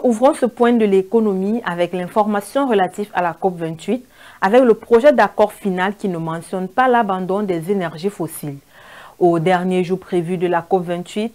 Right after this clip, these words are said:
les partisans de la sortie des énergies fossiles tentent d'obtenir le maximum face au bloc mené par l'Arabie Saoudite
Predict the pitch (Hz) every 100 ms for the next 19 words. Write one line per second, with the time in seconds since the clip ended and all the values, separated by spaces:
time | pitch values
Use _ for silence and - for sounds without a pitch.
0 | - 175 165 254 277 - 240 220 254 320
1 | 269 233 190 185 226 226 277 226 185 226
2 | 196 165 196 - 165 - 214 294 - -
3 | - - - 320 320 240 247 269 233 202
4 | 226 233 185 190 233 - 190 175 202 -
5 | 214 214 175 156 196 202 185 170 175 208
6 | - 170 165 202 208 175 208 - 185 165
7 | 143 233 -